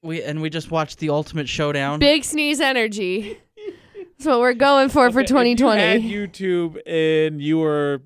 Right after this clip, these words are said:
Speaker 3: of high school or college age, you definitely watched that video at least a hundred times.
Speaker 2: I had never seen it before.
Speaker 1: I have never seen it before either.
Speaker 3: Yeah, well, then you guys don't fit the qualifications.
Speaker 2: But,
Speaker 3: You weren't
Speaker 2: but,
Speaker 3: cool.
Speaker 2: but I was also very sheltered growing up.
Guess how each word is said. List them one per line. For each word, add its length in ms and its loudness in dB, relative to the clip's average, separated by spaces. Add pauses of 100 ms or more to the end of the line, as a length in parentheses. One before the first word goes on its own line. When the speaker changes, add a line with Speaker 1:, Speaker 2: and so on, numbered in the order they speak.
(120)
Speaker 3:
of 160 -10
high 220 -2
school 240 -8
or 80 -4
college 440 -6
age, 320 -10
you 100 -14
definitely 540 -6
watched 340 -10
that 140 -14
video 420 -12
at 120 -14
least 240 -18
a 60 -20
hundred 300 -20
times. 240 -20
Speaker 2:
I 160 4
had 200 -4
never 220 -4
seen 180 -8
it 80 -10
before. 260 -8
Speaker 1:
I 160 -4
have 180 -6
never 200 -8
seen 180 -14
it 60 -16
before 280 -14
either. 180 -14
Speaker 3:
Yeah, 180 -16
well, 260 -16
then 280 -12
you 120 -10
guys 220 -10
don't 180 -8
fit 140 -8
the 60 -14
qualifications. 380 -4
Speaker 2:
But, 300 6
Speaker 3:
You 60 -6
weren't 80 -4
Speaker 2:
but, 340 6
Speaker 3:
cool. 220 -4
Speaker 2:
but 560 4
I 580 4
was 220 0
also 340 2
very 300 0
sheltered 460 -6
growing 320 -6
up. 240 -10